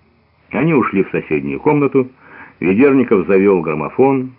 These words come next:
поставил пластинку, и по дому загрохотал бас какого-то певца, с грустью возвестившего:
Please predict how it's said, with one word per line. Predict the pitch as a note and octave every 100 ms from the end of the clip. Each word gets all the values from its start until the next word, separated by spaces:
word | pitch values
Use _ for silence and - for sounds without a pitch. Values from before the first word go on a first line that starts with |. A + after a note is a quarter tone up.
| _
поставил | F2 E2+ - A2+ A#2 A2+ A2 G#2 G2+
пластинку, | - F2+ E2 - B2+ B2+ A#2 A2+ A2
и | F#2+ F2 E2+ E2 D#2+
по | D#2 D#2
дому | D2+ B2+ A#2+ A2+ E2+
загрохотал | E2+ F2+ - F2 - G#2+ F2+
бас | C#2+ F#2+ G#2+ -
какого-то | E2 - F2 D#2 D#2
певца, | D2 C#2 - - B2 A#2+ - - - -
с | D2+ D2
грустью | D2+ A2+ C#3 B2+ - A2
возвестившего: | G2+ F#2 G2 - E2 D#2+ - - C2+ A#1